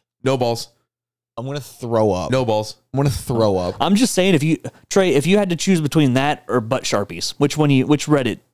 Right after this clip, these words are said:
Speaker 3: you, thread you going down?
Speaker 2: Probably the butt Sharpies 'cause it's mainly
Speaker 1: Yeah.
Speaker 2: women.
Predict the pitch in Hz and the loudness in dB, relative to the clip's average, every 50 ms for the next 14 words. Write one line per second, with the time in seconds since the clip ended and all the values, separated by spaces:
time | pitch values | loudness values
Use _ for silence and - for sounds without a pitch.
0 | _ _ _ _ _ _ 131 123 - - - - 131 113 107 104 104 107 98 98 | _ _ _ _ _ _ -10 -10 -10 -6 -2 0 0 0 0 0 -2 -2 -2 -2
1 | 95 98 95 - 113 - _ _ _ _ _ _ _ _ _ _ _ _ _ _ | -4 -6 -6 -6 -8 -12 _ _ _ _ _ _ _ _ _ _ _ _ _ _
2 | _ _ _ _ _ _ _ - 127 135 151 156 139 107 82 104 104 98 - - | _ _ _ _ _ _ _ 0 2 2 4 2 2 0 0 0 0 0 0 0
3 | 98 95 92 - 101 95 - 110 101 110 - - - 104 98 101 101 95 92 90 | 0 0 0 -2 -4 -4 -4 -6 -6 -6 -10 -10 -8 -6 -4 -4 -4 -4 -4 -4
4 | 90 95 95 95 95 104 | -4 -6 -6 -10 -12 -14